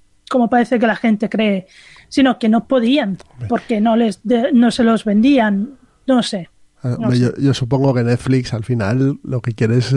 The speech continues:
Speaker 2: vender todo el paquete para que la gente clique y, y gaste el dinero y pague la
Speaker 1: Yo
Speaker 2: suscripción, ¿no? Y si pueden
Speaker 1: A ver
Speaker 2: traerte la uno a la cuatro y si pueden traer todo, pues todo, claro. Como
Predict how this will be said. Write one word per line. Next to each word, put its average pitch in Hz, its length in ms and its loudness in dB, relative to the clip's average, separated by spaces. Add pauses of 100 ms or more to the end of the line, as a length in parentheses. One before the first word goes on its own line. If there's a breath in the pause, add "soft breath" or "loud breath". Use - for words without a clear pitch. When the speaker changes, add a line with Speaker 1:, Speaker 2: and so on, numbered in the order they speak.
Speaker 2:
vender 127 420 -2
todo 135 160 2
el 131 120 2
paquete 135 440 0
para 139 220 0
que 123 80 0
la 107 100 -2
gente 131 680 0
clique 147 500 0
y, 123 800 -2
y - 40 -6
gaste 123 260 -2
el 113 60 -4
dinero 120 460 -2
y 117 80 -6
pague 131 220 0
la 120 80 -2
Speaker 1:
Yo 117 40 -4
Speaker 2:
suscripción, 139 640 0
¿no? 131 300 0
Y 123 140 2
si 131 140 -2
pueden 139 180 0
Speaker 1:
A 131 40 0
ver - 100 0
Speaker 2:
traerte - 160 0
la 151 120 2
uno 147 140 2
a 143 40 2
la 139 100 2
cuatro 143 380 -2
y 135 80 0
si 120 80 -2
pueden 123 180 0
traer 131 180 0
todo, 147 320 0
pues 147 160 0
todo, 143 460 0
claro. 143 220 -8
Como - 100 -20